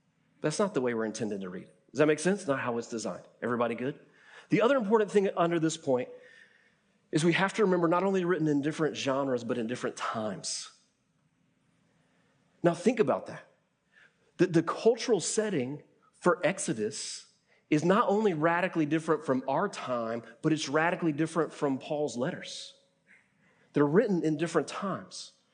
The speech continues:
And so when we read the Bible, we have to keep in mind not only when it happened in history, but also what we talked about last week, where it falls in the storyline.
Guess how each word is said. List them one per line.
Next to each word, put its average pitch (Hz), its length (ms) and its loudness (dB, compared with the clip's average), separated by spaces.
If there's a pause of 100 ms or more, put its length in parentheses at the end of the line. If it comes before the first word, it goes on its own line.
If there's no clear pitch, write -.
(520)
And 131 80 -4
so 180 180 2
when 175 180 2
we 170 120 0
read 196 300 0
the 202 80 -4
Bible, 156 440 0
we 139 120 0
have 151 220 -6
to 147 80 -4
keep 165 340 -6
in 127 140 -2
mind 135 540 -2 (300)
not 165 200 2
only 190 240 4
when 165 200 2
it 156 80 -2
happened 151 320 -2
in 117 60 -2
history, 156 340 -4
but 143 160 0
also 160 360 0
what 147 140 -2
we 139 80 -2
talked 139 240 -4
about 131 180 -2
last 143 240 -4
week, 127 120 -4
where 131 200 -2
it 123 100 -6
falls 131 280 -2
in 120 80 -2
the 117 80 -6
storyline. 113 640 -6